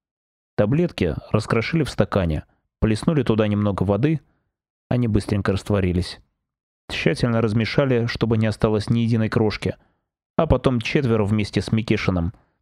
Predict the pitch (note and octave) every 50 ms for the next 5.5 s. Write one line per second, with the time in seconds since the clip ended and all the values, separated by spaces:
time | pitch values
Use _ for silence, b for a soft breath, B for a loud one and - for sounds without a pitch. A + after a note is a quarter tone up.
0 | _ _ _ _ _ - F#2+ F2 - E2+ F2 E2+ - _ _ _ _ _ _ _
1 | _ _ _ - A2 G2+ G2+ - - D#3 D3 C3 A#2+ A#2 G#2+ A#2+ A2 A2 B2 A#2
2 | B2+ A#2 G2 G2 F2+ - A2 A2 G#2+ B2+ A#2+ G#2+ G#2 - - - B2+ B2 G#2+ G2+
3 | F2+ G2 - - _ _ A#2+ A2 A2 G#2+ G#2 - - A#2+ A2+ A2 G2+ G2+ A#2+ B2
4 | B2 A2+ G2+ F#2+ F#2+ F#2 F#2+ G2+ G2 - - B2 A2+ A2 A2 G#2+ G2+ - - A2+
5 | G2 - - G#2+ A#2 A2+ - - -